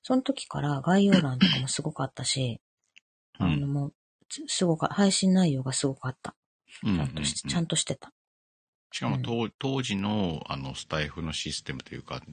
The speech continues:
Speaker 2: の
Speaker 1: うん。
Speaker 2: 感じで、いつもトップに上がってたしね。
Speaker 1: うんうん。あ、そうなんや。そ-、
Speaker 2: うん、
Speaker 1: ホームのところで。
Speaker 2: カテゴリー。
Speaker 1: ああ、もう最初から。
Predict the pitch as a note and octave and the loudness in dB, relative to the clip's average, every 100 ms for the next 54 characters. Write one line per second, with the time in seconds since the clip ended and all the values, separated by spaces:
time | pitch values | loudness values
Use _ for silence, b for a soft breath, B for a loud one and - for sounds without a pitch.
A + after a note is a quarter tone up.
0 | - E2 D#2 D#2 D2+ D2 - - G3+ F3+ | -18 -10 -6 -4 -4 -6 -10 2 4 4
1 | C3 D3 _ - D#2+ C#2+ F2 C3 F2+ C2+ | 0 -8 _ -4 -2 -2 -4 -2 -2 -2
2 | _ _ - - F#2 C2+ - - C2 B1 | _ _ -14 -6 -4 -2 -4 -4 -8 -8
3 | - - - - - - - G#3 F#3 - | -14 -16 -14 -12 -8 -8 8 10 10 8
4 | F#3+ F#3+ F#3+ D4+ A#3 D3 C#3 B2 - - | 6 6 6 10 10 10 6 0 -2 -6
5 | - - - F3 C#3+ C3+ - C3+ C3 C3 | -8 -6 2 4 4 2 0 -2 -2 -2
6 | F3 - _ _ - D3+ D3 C#3 C3+ C3 | -6 -10 _ _ -2 2 2 0 -2 -2
7 | C#3 D3 C#3 - - F#3 - G#3 - A3 | 0 0 0 -4 0 0 0 0 2 2
8 | G#3+ | 2